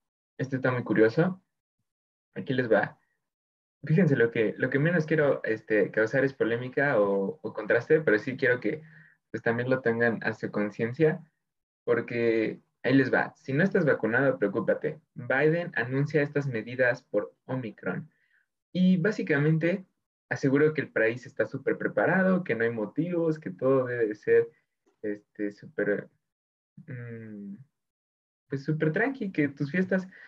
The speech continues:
de Navidad van a ser las más tranquilas del mundo y que no pasa nada. Que sí deben de estar, este, preocupados, pero no alarmados, que están, que están listos.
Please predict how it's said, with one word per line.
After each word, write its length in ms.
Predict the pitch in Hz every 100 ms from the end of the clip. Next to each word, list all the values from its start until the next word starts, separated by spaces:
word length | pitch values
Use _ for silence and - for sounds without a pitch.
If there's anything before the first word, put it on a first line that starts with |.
| - _
de 80 | 139
Navidad 420 | 143 139 160 185
van 200 | 156 165
a 60 | 156
ser 340 | 156 156 151 - _ _ _
las 200 | 113 117
más 400 | 123 135 151 156
tranquilas 480 | 120 113 113 131 120
del 120 | 101
mundo 260 | 104 127 139
y 80 | 123
que 120 | -
no 160 | 104 95
pasa 260 | 87 -
nada. 240 | - - - _ _ _ _ -
Que 80 |
sí 140 | 113 156
deben 340 | 165 156 160
de 60 | 135
estar, 320 | - 139 - - - _ _
este, 260 | 110 - 107
preocupados, 640 | 113 110 151 175 180 - _
pero 160 | 123 135
no 100 | 156
alarmados, 520 | 151 110 101 90 - _ _ _ _
que 60 | 117
están, 320 | 135 147 143
que 180 | - 117
están 280 | - 131
listos. 360 | 120 - 92